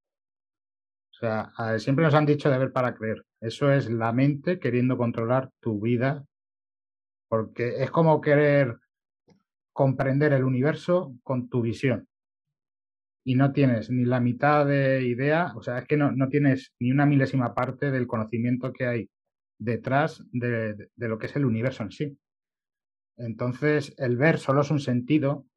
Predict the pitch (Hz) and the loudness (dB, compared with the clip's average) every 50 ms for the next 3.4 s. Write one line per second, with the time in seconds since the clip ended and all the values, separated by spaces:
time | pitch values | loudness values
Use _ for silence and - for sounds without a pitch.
0 | - - 107 113 120 - - 156 147 147 151 151 151 143 - - - 151 143 151 | -8 -6 -6 -6 -4 -2 0 -2 0 0 0 0 0 0 -2 -2 0 2 2 2
1 | 151 147 - 135 127 135 165 170 139 98 85 69 - _ _ - 120 117 - 117 | 2 0 -2 0 2 2 2 2 0 -2 -4 -8 -14 _ _ -10 -10 -8 -8 -8
2 | 107 113 147 165 170 - - 170 156 151 - 127 139 151 156 - - - 226 233 | -6 -2 0 0 0 0 2 0 0 0 2 2 2 2 2 2 0 -2 -2 0
3 | 254 139 110 104 101 87 85 | 0 0 -2 -4 -6 -8 -10